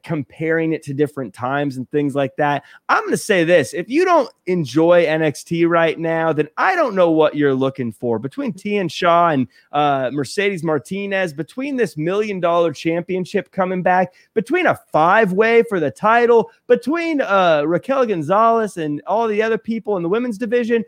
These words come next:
this has been fantastic, but this story has just been so fun to watch. You're right.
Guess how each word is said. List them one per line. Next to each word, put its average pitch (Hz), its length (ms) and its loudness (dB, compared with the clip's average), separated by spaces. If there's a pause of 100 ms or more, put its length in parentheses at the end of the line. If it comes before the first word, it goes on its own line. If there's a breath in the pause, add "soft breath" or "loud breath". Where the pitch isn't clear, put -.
(420)
this 339 340 0
has 202 120 -2
been 156 300 0
fantastic, 151 840 -6
but 175 220 -12
this 427 220 -4
story 196 720 0
has 135 160 -4
just 330 280 -6
been 185 160 -2
so 254 600 0 (160)
fun 220 240 0
to 185 100 2
watch. 226 400 2
You're 233 140 -4
right. 233 500 -2